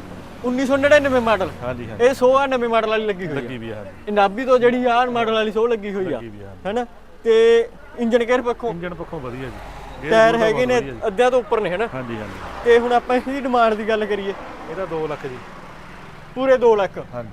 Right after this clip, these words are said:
Speaker 1: ਉਹ ਤੋਂ ਵੀ ਮਾਣ ਤਾਣ
Speaker 2: ਮਾਣ ਤਾਣ
Speaker 1: ਕਰਾਂਗੇ।
Speaker 2: ਹੋ ਜੂਗਾ।
Speaker 1: ਠੀਕ ਹੈ, ਜਿਹੜਾ ਆਹ ਸਵਰਾਜ ਅੱਠ ਸੌ ਪਚਵੰਜਾ ਖੜਾ ਹੈਗਾ?
Speaker 2: ਇਹ ਦੋ ਹਜ਼ਾਰ ਗਿਆਰਾਂ ਮਾਡਲ ਜੀ।
Speaker 1: ਦੋ ਹਜ਼ਾਰ ਗਿਆਰਾਂ ਮਾਡਲ ਤੇ ਪੀ ਵੀ ਵੀ ਗਿਆਰਾਂ।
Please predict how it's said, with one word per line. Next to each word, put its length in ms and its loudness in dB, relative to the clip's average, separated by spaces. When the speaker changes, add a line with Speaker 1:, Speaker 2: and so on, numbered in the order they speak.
Speaker 1:
ਉਹ 100 0
ਤੋਂ 100 0
ਵੀ 60 2
ਮਾਣ 220 4
ਤਾਣ 140 -6
Speaker 2:
ਮਾਣ 140 -2
ਤਾਣ 120 0
Speaker 1:
ਕਰਾਂਗੇ। 220 0
Speaker 2:
ਹੋ 60 -8
ਜੂਗਾ। 200 -12
Speaker 1:
ਠੀਕ 140 -2
ਹੈ, 80 4
ਜਿਹੜਾ 320 4
ਆਹ 80 6
ਸਵਰਾਜ 380 4
ਅੱਠ 80 2
ਸੌ 120 -4
ਪਚਵੰਜਾ 420 0
ਖੜਾ 180 2
ਹੈਗਾ? 120 2
Speaker 2:
ਇਹ 360 -10
ਦੋ 120 -2
ਹਜ਼ਾਰ 140 0
ਗਿਆਰਾਂ 240 -2
ਮਾਡਲ 180 -6
ਜੀ। 420 -14
Speaker 1:
ਦੋ 180 6
ਹਜ਼ਾਰ 260 4
ਗਿਆਰਾਂ 360 4
ਮਾਡਲ 300 0
ਤੇ 120 -6
ਪੀ 180 -6
ਵੀ 120 -6
ਵੀ 200 -8
ਗਿਆਰਾਂ। 220 -4